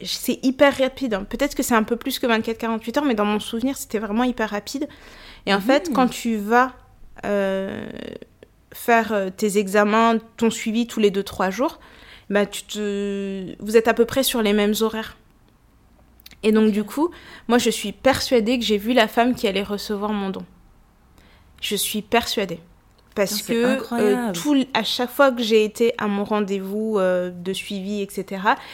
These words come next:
Speaker 1: cette femme-là, elle était toujours là. Elle était
Speaker 2: Attends,
Speaker 1: toujours
Speaker 2: mais
Speaker 1: là
Speaker 2: comment tu
Speaker 1: et
Speaker 2: peux
Speaker 1: c'était
Speaker 2: savoir
Speaker 1: pas une
Speaker 2: qu'elle était de
Speaker 1: donneuse.
Speaker 2: l'autre côté ? Comment tu peux savoir qu'elle était de l'autre côté et que c'était pas une donneuse ?
Speaker 1: Je... bah, parce que, euh, dans mon souvenir,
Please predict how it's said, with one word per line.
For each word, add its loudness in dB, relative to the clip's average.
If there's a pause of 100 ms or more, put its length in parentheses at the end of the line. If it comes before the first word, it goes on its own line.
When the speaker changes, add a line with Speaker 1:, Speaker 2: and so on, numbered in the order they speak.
(120)
Speaker 1:
cette 4
femme-là, 2
elle -2
était -6
toujours -2
là. -8 (1000)
Elle 2
était -2
Speaker 2:
Attends, -2
Speaker 1:
toujours 4
Speaker 2:
mais 6
Speaker 1:
là 10
Speaker 2:
comment 8
tu 4
Speaker 1:
et 4
Speaker 2:
peux 2
Speaker 1:
c'était 0
Speaker 2:
savoir 2
Speaker 1:
pas 6
une 8
Speaker 2:
qu'elle 6
était 6
de 2
Speaker 1:
donneuse. 4
Speaker 2:
l'autre 0
côté ? 0 (300)
Comment -2
tu -12
peux -2
savoir -6
qu'elle -4
était -4
de -10
l'autre -10
côté -4
et -2
que -12
c'était -8
pas -6
une -4
donneuse ? -4 (1120)
Speaker 1:
Je... -18 (1080)
bah, 2
parce -6
que, -4 (380)
euh, 0
dans 0
mon 2
souvenir, 0